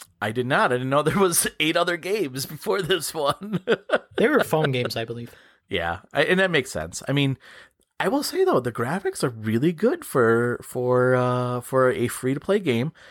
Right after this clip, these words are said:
Speaker 1: And I, for a free-to-play game, there's actually quite a bit that I can do in the game. And I started my own club, so you can have other people join your club, and then your prestige points that you earn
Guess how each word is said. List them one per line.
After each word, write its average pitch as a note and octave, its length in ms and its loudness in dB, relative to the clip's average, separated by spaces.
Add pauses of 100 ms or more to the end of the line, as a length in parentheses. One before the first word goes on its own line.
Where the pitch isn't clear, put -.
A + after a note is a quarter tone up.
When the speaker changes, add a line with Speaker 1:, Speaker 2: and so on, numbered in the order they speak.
(240)
Speaker 1:
And C#3 520 2
I, C#3 120 2 (120)
for C#3 220 0
a B2 60 2
free-to-play C3+ 400 2
game, D#3 180 0
there's F3 140 2
actually F3 240 2
quite E3+ 240 0
a C3 40 -2
bit C#3 140 0
that A2+ 100 0
I A2+ 60 2
can G#2+ 220 -6
do A2+ 260 0
in C4+ 80 0
the D#4+ 80 -6
game. E4+ 400 -6 (800)
And C3+ 320 2
I A2+ 60 0
started D3 320 0
my D#3 100 0
own D3 380 0
club, D3 600 2 (260)
so - 160 -2
you B2+ 180 0
can C3 120 -4
have A#2+ 200 0
other A#2 120 2
people B2+ 280 0
join A#2+ 320 0
your C3+ 100 2
club, A#2+ 380 2
and A2+ 120 2
then A2 220 2
your G#2+ 480 4
prestige - 800 -4
points D3+ 380 -4
that C3+ 100 2
you A#2+ 220 -2 (100)
earn D#3 500 2